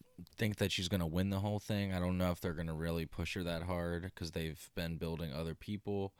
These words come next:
and we've, now we've already seen the Britt Baker, Ruby Soho match. So it's like, okay, you know, switch it up. Well, you know, change it up. What are you gonna do? But yeah, I mean, clearly Tony Khan or whoever is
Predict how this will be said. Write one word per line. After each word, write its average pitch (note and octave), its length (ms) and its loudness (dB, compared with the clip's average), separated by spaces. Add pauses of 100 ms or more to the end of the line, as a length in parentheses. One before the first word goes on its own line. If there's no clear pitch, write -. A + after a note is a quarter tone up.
(500)
and G2 480 4
we've, F#2+ 180 0
now G2 260 4
we've F#2+ 180 2
already F2+ 260 4
seen A#2 500 2
the D#2+ 100 0
Britt D#2+ 260 0
Baker, D#2 580 -2 (640)
Ruby E2 260 2
Soho E2 400 2
match. D2+ 360 -2
So F2+ 140 0
it's - 160 -4
like, D#2 200 -2
okay, F#2 480 -2 (500)
you F2 140 -4
know, D#2 160 -2
switch - 380 -2
it F2 80 -2
up. G2 200 0 (280)
Well, D2 100 -8
you D#2+ 80 -6
know, C#2 280 -6 (320)
change F2 220 -2
it E2 100 -2
up. F2 140 0
What E2+ 120 -2
are E2 40 -2
you E2 120 -2
gonna D#2+ 140 -2
do? F2 260 -2
But F2+ 280 4 (520)
yeah, C3+ 440 4
I G2+ 80 0
mean, A2+ 340 0
clearly D#3+ 400 2
Tony C3+ 320 -2
Khan A2 360 -2
or F#2+ 140 0
whoever G2 560 0
is E2 500 -2